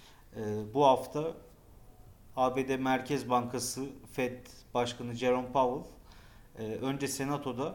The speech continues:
ardından Temsilciler Meclisi'nde iki konuşma yaptı ve, e, bu konuşmalar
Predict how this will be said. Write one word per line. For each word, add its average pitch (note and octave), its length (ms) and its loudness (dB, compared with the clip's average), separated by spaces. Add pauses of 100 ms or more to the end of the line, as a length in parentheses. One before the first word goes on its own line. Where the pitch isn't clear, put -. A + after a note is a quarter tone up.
ardından B2+ 540 2
Temsilciler C3 680 -2
Meclisi'nde A#2+ 800 -4 (120)
iki B2 200 -10
konuşma C#3 480 -4
yaptı B2 340 0 (260)
ve, F3 220 -2 (240)
e, A#2 320 -4 (100)
bu C#3+ 80 -10
konuşmalar D#3 840 -4